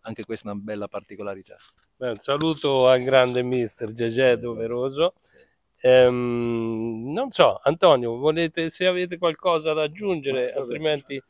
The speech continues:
Speaker 2: qui da-, no, non
Speaker 3: Carlo,
Speaker 2: si
Speaker 3: qui
Speaker 2: finisce
Speaker 3: andiamo
Speaker 2: più.
Speaker 3: avanti.
Speaker 2: Eh, lo so,
Speaker 3: Quanto devo dire?
Speaker 2: eh, non,
Speaker 3: Eh,
Speaker 2: non
Speaker 3: vabbè.
Speaker 2: voglio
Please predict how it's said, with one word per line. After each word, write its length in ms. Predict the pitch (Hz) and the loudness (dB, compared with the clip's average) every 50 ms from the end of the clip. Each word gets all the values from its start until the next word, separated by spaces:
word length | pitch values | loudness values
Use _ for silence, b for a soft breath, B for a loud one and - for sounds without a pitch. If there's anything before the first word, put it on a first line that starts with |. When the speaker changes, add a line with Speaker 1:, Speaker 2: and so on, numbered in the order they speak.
| _ _ _ | _ _ _
Speaker 2:
qui 220 | - 185 214 190 | 6 6 6 6
da-, 120 | 143 160 - - | 6 2 0 0
no, 120 | 143 151 151 | 0 -2 0
non 60 | 147 | 4
Speaker 3:
Carlo, 220 | 151 170 170 160 160 | 6 6 8 8 8
Speaker 2:
si 100 | 160 165 | 6 8
Speaker 3:
qui 120 | 151 196 | 8 10
Speaker 2:
finisce 200 | 214 214 180 165 | 12 12 12 12
Speaker 3:
andiamo 260 | 160 160 165 165 170 | 12 12 12 10 12
Speaker 2:
più. 100 | 165 165 175 | 12 10 10
Speaker 3:
avanti. 760 | 170 170 175 175 175 - - 175 180 165 165 165 165 165 170 | 10 10 8 6 4 4 2 2 2 4 2 2 0 2 6
Speaker 2:
Eh, 160 | 170 165 165 143 | 8 8 10 10
lo 120 | 151 175 | 8 6
so, 120 | 180 - 175 | 6 6 6
Speaker 3:
Quanto 240 | 156 123 107 - | 6 6 4 2
devo 260 | - - 175 175 175 165 | -2 -2 -2 -4 -4 -4
dire? 260 | - - 139 147 147 | -4 -4 -2 -2 -4
Speaker 2:
eh, 40 | 147 | -4
non, 240 | 147 143 143 139 135 135 | -4 -4 -6 -6 -4 -4
Speaker 3:
Eh, 540 | 143 143 135 139 143 143 143 131 139 143 - - | -2 -2 -2 -2 -4 -6 -6 -6 -8 -10 -12 -12
Speaker 2:
non 320 | 147 143 151 156 160 160 | -2 2 4 4 4 4
Speaker 3:
vabbè. 220 | 160 165 170 175 170 | 6 8 8 8 8
Speaker 2:
voglio 720 | 170 160 156 151 147 147 147 143 143 139 139 135 127 120 | 6 6 6 6 6 6 4 4 4 2 2 0 -2 -4